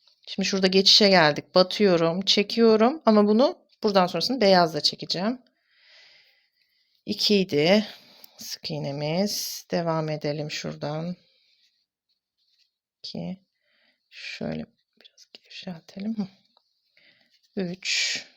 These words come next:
Biraz şöyle çekiştire çekiştire yaparsanız ipler daha sık olur. Üç. Dört.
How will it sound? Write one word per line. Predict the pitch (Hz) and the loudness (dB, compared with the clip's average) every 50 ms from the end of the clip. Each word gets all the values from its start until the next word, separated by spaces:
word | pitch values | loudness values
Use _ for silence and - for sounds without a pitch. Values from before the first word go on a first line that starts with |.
| _ _ _ _ | _ _ _ _
Biraz | 226 220 190 190 | -14 -12 -8 -6
şöyle | - - - - - - 202 190 190 | -6 -6 -6 -6 -8 -10 -12 -12 -8
çekiştire | - - - 196 - - - - 220 226 | -8 -8 -8 -4 -4 -4 -4 -2 -2 0
çekiştire | 220 - 208 202 - - - 208 208 | 0 0 0 0 -2 -2 -2 -2 -4
yaparsanız | 208 202 - 240 247 240 - - 196 190 - | -4 -4 -4 -6 -6 -6 -4 -6 -8 -8 -8
ipler | - _ - 190 185 180 180 - | -16 _ -10 -10 -8 -8 -8 -8
daha | 185 - 190 240 _ _ - | -8 -8 -8 -10 _ _ -14
sık | - - - - - - | -10 -10 -10 -10 -10 -12
olur. | 180 175 196 220 233 - - - _ _ _ _ _ - | -10 -8 -8 -10 -10 -12 -18 -20 _ _ _ _ _ -8
Üç. | 180 165 175 202 202 - - - - - - - - _ _ _ _ _ _ _ _ _ _ _ _ - - - - - - - - _ _ _ _ - - | -6 -6 -6 -8 -8 -10 -8 -6 -6 -6 -6 -8 -12 _ _ _ _ _ _ _ _ _ _ _ _ -20 -20 -20 -20 -20 -20 -20 -20 _ _ _ _ -8 -4
Dört. | 180 170 160 156 160 160 175 185 - - - - - - - | -4 -2 -2 -2 -2 -4 -4 -6 -6 -8 -6 -6 -6 -8 -10